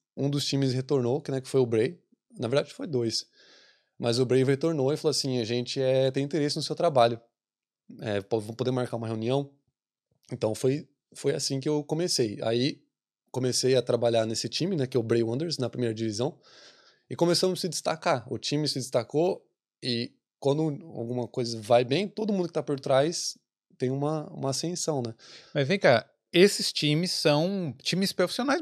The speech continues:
Speaker 2: são empresas mesmo, né?
Speaker 1: Isso.
Speaker 2: Paga o salário, faz tudo assim.
Speaker 1: Tudo, é.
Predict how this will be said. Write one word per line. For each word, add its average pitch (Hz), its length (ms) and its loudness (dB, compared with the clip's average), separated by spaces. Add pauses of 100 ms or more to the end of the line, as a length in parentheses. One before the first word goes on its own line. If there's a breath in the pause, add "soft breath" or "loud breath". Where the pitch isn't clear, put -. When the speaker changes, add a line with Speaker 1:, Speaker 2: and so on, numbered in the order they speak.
Speaker 2:
são 180 140 4
empresas 185 560 6
mesmo, 101 380 2
né? 87 220 -2 (360)
Speaker 1:
Isso. 120 120 0
Speaker 2:
Paga 120 220 8
o 123 40 0
salário, 123 600 10
faz 131 240 0
tudo 131 340 -2
assim. 90 420 -4 (100)
Speaker 1:
Tudo, 156 320 0
é. 147 240 0